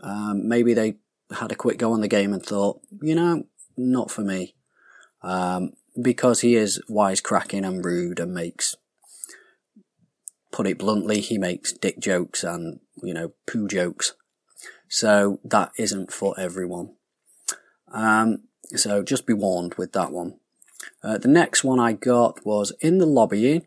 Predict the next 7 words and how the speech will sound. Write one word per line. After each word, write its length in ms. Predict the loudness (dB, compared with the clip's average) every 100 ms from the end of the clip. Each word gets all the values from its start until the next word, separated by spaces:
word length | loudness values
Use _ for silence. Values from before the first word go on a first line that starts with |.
| _
in 160 | -2 2
the 80 |
lobby, 440 | 4 4 6 4 2 _ _ _ -18 -18 -8
comboing 480 | 0 2 4 4 4
your 200 | 2 2
dudes. 440 | 4 4 2 -2 -6 _ _ _ -14
Um, 400 | -4 -2 0 -2